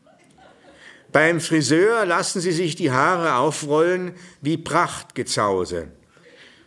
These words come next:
Zum Muttertag gibt es Bratpfannen zur Steigerung der Esskultur. In der Politik haben die Mütter kein Standbein.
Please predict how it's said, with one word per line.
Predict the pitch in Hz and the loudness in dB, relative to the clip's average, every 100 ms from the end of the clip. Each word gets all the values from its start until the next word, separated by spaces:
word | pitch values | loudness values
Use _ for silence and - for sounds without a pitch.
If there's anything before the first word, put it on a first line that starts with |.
| - | -6
Zum | - 151 143 | 0 0 2
Muttertag | 165 196 208 208 196 185 202 202 | 2 2 2 0 0 0 0 -4
gibt | 190 - | -10 -6
es | 151 - | -6 -4
Bratpfannen | 127 135 170 185 - - 131 120 104 87 - - - | 0 2 2 0 -6 -2 -2 0 -4 -8 -14 -20 -16
zur | - 123 | -4 -2
Steigerung | - 151 147 165 170 151 143 | -2 -2 0 2 0 0 0
der | 147 156 | 0 0
Esskultur. | 170 - - 113 - 107 95 78 - _ _ - - - - - - - _ _ _ _ - - - - | -2 -2 -4 -4 -4 -4 -2 -4 -8 _ _ -20 -20 -20 -20 -20 -20 -20 _ _ _ _ -20 -20 -10 -2
In | 156 | 2
der | 165 | 2
Politik | 165 165 170 165 196 233 - | 4 2 2 0 -2 -2 -2
haben | 165 160 165 | 0 0 -2
die | 160 | 0
Mütter | 170 170 180 | 0 0 0
kein | 156 147 147 | 0 0 0
Standbein. | - 120 101 87 - 80 71 65 64 | -4 -2 -2 -4 -6 -8 -8 -14 -20